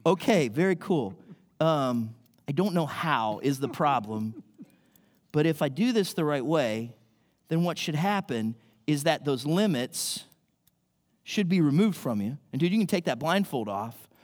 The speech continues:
because at some point we have to decide that we don't live by what we feel, but instead we say, "God, would you enlighten my eyes so I can see your power?" Does that make sense?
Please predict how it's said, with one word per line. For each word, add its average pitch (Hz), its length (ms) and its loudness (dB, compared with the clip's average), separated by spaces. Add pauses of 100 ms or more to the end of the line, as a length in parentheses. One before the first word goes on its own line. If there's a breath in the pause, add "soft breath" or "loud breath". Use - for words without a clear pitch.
(140)
because 156 280 2
at 165 100 0
some 247 360 2
point 226 240 0
we 160 160 2
have 170 200 2
to 160 120 -6
decide 170 420 2 (220 loud breath)
that 147 120 0
we 165 140 2
don't 180 220 4
live 180 400 4
by 165 120 2
what 160 240 2
we 131 140 0
feel, 135 560 0 (240 loud breath)
but 170 140 4
instead 196 320 2
we 185 100 -2
say, 160 180 0
"God, 156 240 2
would 139 140 -2
you 165 80 4
enlighten 151 480 4
my 156 300 2
eyes 143 100 -2
so 143 140 -2
I 131 80 0
can 131 160 -4
see 180 400 0
your 127 200 0
power?" 117 360 0
Does 101 80 -8
that 175 120 -2
make 220 160 4
sense? - 840 -2